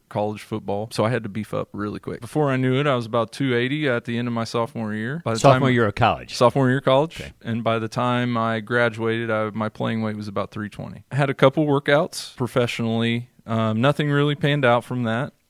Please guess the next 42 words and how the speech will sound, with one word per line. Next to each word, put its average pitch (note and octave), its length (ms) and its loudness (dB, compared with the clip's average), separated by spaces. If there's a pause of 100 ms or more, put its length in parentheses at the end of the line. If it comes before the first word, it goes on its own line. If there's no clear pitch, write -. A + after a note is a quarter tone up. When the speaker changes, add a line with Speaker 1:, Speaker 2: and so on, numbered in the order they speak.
Speaker 1:
but A2+ 200 -2
I, A2 400 2
I - 20 -2
had, A2+ 460 0
uh, G2+ 480 -2 (100)
the A#2 120 0
opportunity A2 360 -2
to G#2 60 -4
play A2 200 -4
arena G#2 300 -4
football F#2+ 440 -6 (380)
for, - 200 -14
in G#2+ 160 -6
Fort G#2+ 240 -8
Wayne A2 260 -4
for G#2+ 160 -8
the G#2 60 -10
Fort G#2+ 240 -8
Wayne G#2 160 -4
Freedom G#2+ 340 -6
for F#2+ 180 -12
a F2+ 60 -14
year. E2 220 -14
It B2+ 160 2
is G#2 260 -2
tough. - 460 -8 (440)
It C3 120 2
is B2 240 -2
tough. B2 380 0
You're, A2+ 500 -2
uh, A#2 160 -4 (200)
arena B2+ 340 0
football, A#2+ 420 0
you're A#2+ 160 -2
not A#2 220 0
on A2+ 140 -2
the A2+ 80 -6
same A#2 420 -4
salary A2+ 540 -2
or G2+ 80 -8
paycheck A#2 560 -4
as, G2 420 -10